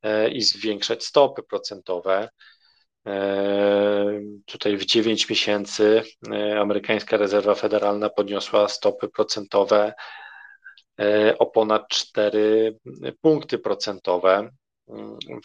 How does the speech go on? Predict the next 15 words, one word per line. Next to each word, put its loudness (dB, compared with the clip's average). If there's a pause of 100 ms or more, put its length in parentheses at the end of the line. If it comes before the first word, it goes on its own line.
(280)
w -4
dziewięć 2
miesięcy, 0
więc -8
to, 2
to, 2
to 0
naprawdę 2
jest, -4 (480)
jest -4
bardzo 2
wyszo-, -2
wysokie -4
tempo. 0 (2000)
E, 4